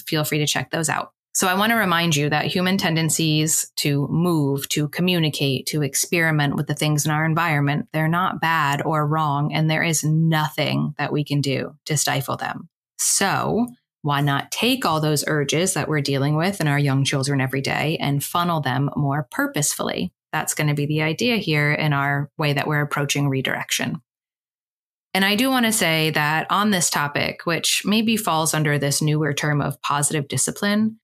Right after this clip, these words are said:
uh, and this focus of how to handle redirecting at home, still absolutely does fit into the philosophy and this umbrella of Montessori in terms of meeting kids where they're at scientifically and developmentally.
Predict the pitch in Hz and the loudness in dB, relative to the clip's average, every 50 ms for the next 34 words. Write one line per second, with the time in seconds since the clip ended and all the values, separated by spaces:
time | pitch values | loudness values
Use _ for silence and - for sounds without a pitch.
0 | _ _ - 160 151 143 143 - - 160 160 156 151 143 - - 175 170 156 - | _ _ -4 -2 0 0 0 0 0 0 2 2 2 0 0 0 -2 -2 0 0
1 | 156 147 - 151 - - 156 143 131 - - - 170 160 160 180 175 170 170 165 | 0 0 0 0 0 0 0 0 0 -2 0 0 0 0 0 0 0 0 0 0
2 | 170 156 139 135 147 143 - - 156 139 - - - - 170 160 165 180 196 208 | 0 0 0 0 0 -2 -2 -2 0 0 0 0 0 0 0 0 0 0 0 -2
3 | 208 - - - - 262 277 277 - - 190 190 - - 180 170 - - 156 147 | -2 -2 -2 -2 0 0 0 0 0 0 -2 -2 -2 -2 -2 0 0 0 0 0
4 | 147 151 147 - - 165 156 - - 156 151 147 - 160 - - - 165 165 135 | 0 0 0 -2 -2 -2 -2 -2 0 0 0 0 0 -2 -2 -4 -4 -2 -2 0
5 | 127 143 - 147 147 - 143 139 139 139 - 156 139 151 147 143 - 147 147 143 | 0 0 -2 -2 -2 -2 -2 0 0 -2 0 0 0 0 0 0 0 0 0 0
6 | 151 147 151 156 151 - - 143 151 147 151 143 147 147 - 151 139 135 139 143 | 0 0 0 0 0 -2 -2 -2 -2 -2 0 0 0 0 0 0 0 -2 0 -2
7 | 139 143 143 - - - _ _ - 160 160 151 - 175 165 156 156 151 - 156 | -2 -2 -4 -6 -12 -20 _ _ -4 -2 -2 -2 0 0 0 0 0 0 0 0
8 | 147 147 147 147 160 175 180 185 185 175 165 - - 165 156 151 - 160 156 156 | 0 0 0 0 0 0 0 0 0 0 0 0 0 0 0 -2 -2 -2 -2 0
9 | 156 151 - 113 131 131 135 - - - - 143 135 156 170 180 190 - 151 139 | 0 0 0 0 0 0 0 -2 -2 -2 -2 0 0 0 0 0 0 0 -2 0
10 | - 180 180 - 214 220 220 196 - 160 156 160 147 143 143 147 - - 135 135 | -2 -2 -2 0 0 2 2 2 0 0 0 0 0 0 0 -2 -2 -2 -2 -2
11 | 131 - - 135 - - 160 156 | -2 -4 -6 -6 -6 -6 -8 -10